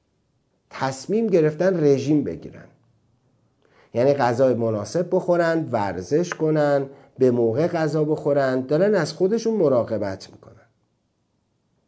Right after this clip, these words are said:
در کنار اینکه مراقبت جسمی دارن می‌کنن، دارن مراقبت ذهنی هم می‌کنن.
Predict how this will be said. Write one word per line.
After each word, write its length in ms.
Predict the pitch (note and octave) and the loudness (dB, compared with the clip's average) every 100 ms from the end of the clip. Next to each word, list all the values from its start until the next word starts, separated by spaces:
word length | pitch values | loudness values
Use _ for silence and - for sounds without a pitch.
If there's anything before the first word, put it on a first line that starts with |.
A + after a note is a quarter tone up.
| _ - - _ _ - | _ -20 -20 _ _ -2
در 220 | C3+ D3+ | 2 2
کنار 420 | D#3 F3 F3 G3+ A3 | 2 2 4 6 8
اینکه 300 | G#3+ G#3 D#3+ | 8 8 6
مراقبت 680 | D3+ C#3+ C#3 C3+ C3 B2+ | 6 8 6 6 2 0
جسمی 500 | B2+ B2+ B2+ - C#3 | -4 -2 -2 -2 -2
دارن 320 | C3 C3 B2+ | 0 2 2
می‌کنن، 560 | A#2+ A#2+ B2+ B2+ D3+ F#3 | 0 -2 -4 -2 -2 -4
دارن 260 | E3+ D3+ F3 | 0 0 0
مراقبت 720 | F#3+ D#3+ C#3+ C3 C#3 E3 G#3 | 0 2 2 2 -2 -2 -2
ذهنی 420 | E3 D3 C3 D3 | 0 0 0 -2
هم 140 | D3 C3 | 0 0
می‌کنن. 380 | G2 - - | -4 -10 -18